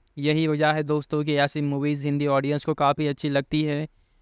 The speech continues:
क्योंकि इनके अंदर एक्शन काफ़ी तगड़ा होता है। कुल मिलाकर ये एक अच्छी फिल्म आप कह सकते हैं अगर आप एक्शन मूवीज़ देखना पसंद करते हैं। खैर, ये मूवी दोस्तों मुझे अच्छी लगी थी और उम्मीद करता हूँ कि आप इसे देखेंगे तो ये आपको अच्छी लगेंगी।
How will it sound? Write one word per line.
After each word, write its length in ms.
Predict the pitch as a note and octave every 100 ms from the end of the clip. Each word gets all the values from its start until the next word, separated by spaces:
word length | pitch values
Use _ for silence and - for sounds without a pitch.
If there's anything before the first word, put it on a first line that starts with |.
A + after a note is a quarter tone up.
| _
क्योंकि 220 | D#3 D#3+
इनके 220 | E3 E3+ F3
अंदर 200 | E3+ D#3
एक्शन 280 | D3+ D#3+
काफ़ी 280 | D#3 C#3+ C#3+
तगड़ा 280 | D3 C3+ C3+
होता 340 | C#3 C#3 C#3+ C#3+
है। 140 | C#3+ D3 - _ _ _ _
कुल 120 | - D#3
मिलाकर 540 | D#3 E3 E3 E3 D#3
ये 220 | D3 E3
एक 100 | E3
अच्छी 220 | D#3 -
फिल्म 240 | E3 D#3+ D#3+
आप 100 | D3+
कह 120 | D3+ D3+
सकते 360 | D#3+ D3+ -
हैं 80 | D#3+
अगर 220 | D3+ D3
आप 120 | D3 C#3+
एक्शन 280 | C#3 - C#3+
मूवीज़ 400 | C#3 C#3 D3 C#3+
देखना 300 | C#3+ D3 C#3
पसंद 340 | - C#3+ C#3
करते 280 | C#3 - D3+
हैं। 220 | D3+ - F#3 _ _ _ _ _ -
खैर, 260 | F3+ F3+ F#3
ये 100 | F#3
मूवी 280 | E3+ E3+ F3
दोस्तों 340 | E3+ D#3+ F3
मुझे 380 | D#3 C#3+ D#3 D3+
अच्छी 300 | D#3+ D3+ -
लगी 260 | D3+ C#3 D3
थी 260 | D3 D3 D3+
और 240 | C#3 C#3
उम्मीद 240 | C#3 D3 C#3+
करता 300 | D3 C#3 D3+
हूँ 180 | D3+ D3
कि 180 | D3+ D3
आप 200 | C#3 C#3+
इसे 200 | C#3+ D3
देखेंगे 580 | C3+ C3+ D3 C#3+ C#3+ D3+ _ _ _ _ -
तो 60 |
ये 140 | D3 D#3
आपको 320 | D3 C#3+ D#3
अच्छी 240 | C3+ - D3
लगेंगी। 480 | C3+ C3+ C#3 C#3